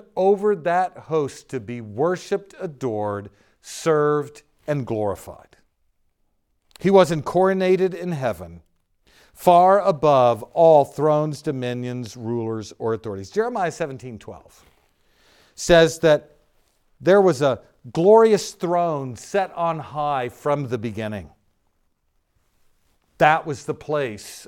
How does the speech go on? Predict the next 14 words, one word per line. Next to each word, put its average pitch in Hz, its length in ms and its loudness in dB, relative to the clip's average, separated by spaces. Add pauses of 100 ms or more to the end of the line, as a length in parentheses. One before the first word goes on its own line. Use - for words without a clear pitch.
(100)
of 110 180 -12
the 135 120 -6
Son's 113 800 -6 (400)
incoronation. 110 920 -6 (1700)
In 175 120 0
the 175 140 4
absolute 180 540 4
beginning, 160 540 -2 (720)
the 143 80 -4
firstborn 165 880 -2
over 151 320 -4
all 156 240 6
creation 151 640 0
said, 131 560 2